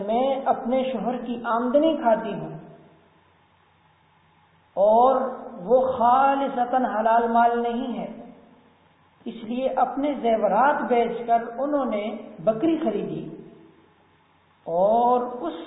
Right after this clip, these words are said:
سے علامہ کو دودھ پلاتی رہی ہیں۔ اور پھر ان کے والد نے بھی اس پیشے کو چھوڑ دیا بعد میں، لیکن پھر دیکھیے ذرا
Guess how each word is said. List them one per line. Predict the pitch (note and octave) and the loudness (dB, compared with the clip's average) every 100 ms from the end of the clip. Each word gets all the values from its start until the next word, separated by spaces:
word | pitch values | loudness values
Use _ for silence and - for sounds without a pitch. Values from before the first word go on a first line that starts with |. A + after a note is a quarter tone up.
| - | -4
سے | G3+ F3+ - - - - - | -2 -2 -4 -10 -16 -20 -8
علامہ | F3 F#3+ G3 F#3+ | -4 -2 0 -2
کو | F#3+ | -4
دودھ | F#3+ F#3 F#3 | -6 -6 -6
پلاتی | F3+ E3+ D#3+ E3 | -6 -6 -6 -8
رہی | D3+ D3+ C#3+ | -12 -14 -16
ہیں۔ | - - _ _ _ _ _ _ _ _ _ _ _ _ _ _ _ _ _ _ _ _ _ _ _ _ _ _ _ _ _ _ _ _ _ _ _ _ _ | -20 -20 _ _ _ _ _ _ _ _ _ _ _ _ _ _ _ _ _ _ _ _ _ _ _ _ _ _ _ _ _ _ _ _ _ _ _ _ _
اور | D3+ D3 - | -14 -14 -4
پھر | B3+ D#4 - - - - - - _ _ _ _ _ _ _ _ _ _ _ _ _ _ _ _ _ _ _ | 0 0 -2 -10 -16 -20 -20 -20 _ _ _ _ _ _ _ _ _ _ _ _ _ _ _ _ _ _ _
ان | F#3 G#3+ | -6 0
کے | A3+ | 2
والد | F#3+ G3+ B3+ B3+ | 4 4 4 2
نے | C#4+ | 0
بھی | C4+ | -2
اس | B3+ | -2
پیشے | A3+ G3 G#3+ | -4 -2 -4
کو | G3+ | -4
چھوڑ | - F#3+ F#3+ | -4 -4 -2
دیا | F#3 F#3 | 0 0
بعد | E3+ E3 | 0 -2
میں، | D#3+ D#3+ G3 - - - - _ _ _ _ - | -2 -8 -12 -16 -20 -20 -20 _ _ _ _ -8
لیکن | F3 G#3 | -4 -4
پھر | G3+ C#4 | 0 0
دیکھیے | - A3+ A3+ - D#4 | 2 0 0 0 0
ذرا | A#3+ F#3 E3+ | 2 0 -2